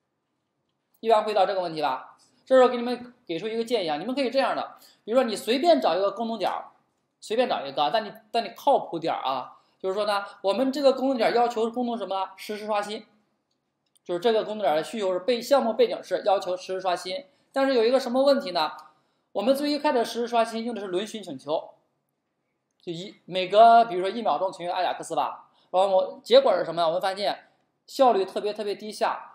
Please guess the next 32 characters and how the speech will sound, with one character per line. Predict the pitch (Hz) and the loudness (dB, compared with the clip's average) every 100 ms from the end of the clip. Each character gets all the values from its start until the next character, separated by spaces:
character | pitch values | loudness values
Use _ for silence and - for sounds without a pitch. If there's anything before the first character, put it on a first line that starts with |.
| - | -14
于 | 202 | -10
是 | 214 | -6
呢， | 220 208 | 0 0
我 | 170 | 0
们 | 202 | -2
把 | 214 | -2
它 | 143 | -2
优 | 175 196 | -4 -4
化 | 208 160 | 0 0
成 | 151 | 0
了 | 143 - - _ _ _ _ - - _ _ _ _ _ _ _ _ _ _ _ - | -4 -4 -14 _ _ _ _ -20 -20 _ _ _ _ _ _ _ _ _ _ _ -6
socket | - 196 202 170 131 - | 0 0 0 -2 -4 -6
长 | - 185 | -6 -6
链 | 175 | -6
接。 | 151 165 - - | -4 -4 -6 -14
对， | - 127 - _ _ _ | -12 -12 -12 _ _ _
妥 | - 160 | -4 -2
了， | 175 | -2
记 | 233 | -4
住 | 208 | -4
了 | 180 | -2
没？ | 160 160 - _ _ _ _ _ _ _ _ - | -2 -4 -18 _ _ _ _ _ _ _ _ -8
记 | 202 | -2
住 | |
了 | 185 | 2
吧？ | 147 131 - - | 2 0 -6 -2
这 | 233 | 0
就 | 220 | 0
是 | 214 208 202 180 160 160 | -2 -2 2 4 4 0
套 | - 294 180 | 0 2 2
路 | 143 | 0
啊。 | - 143 | -4 -4